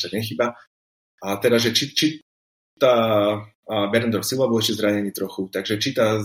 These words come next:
hra bude vôbec vyzerať nejako, lebo nebol som úplne presvedčený o tých posilách, ako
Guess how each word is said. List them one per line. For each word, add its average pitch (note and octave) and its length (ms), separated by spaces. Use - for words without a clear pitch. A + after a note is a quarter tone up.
hra A#2+ 260
bude A2+ 180
vôbec G#2 240
vyzerať G2+ 400
nejako, F#2+ 540
lebo G#2 160
nebol A#2 180
som A2 220
úplne G#2 240
presvedčený G#2+ 480
o G2 40
tých - 120
posilách, A2 420
ako G2+ 140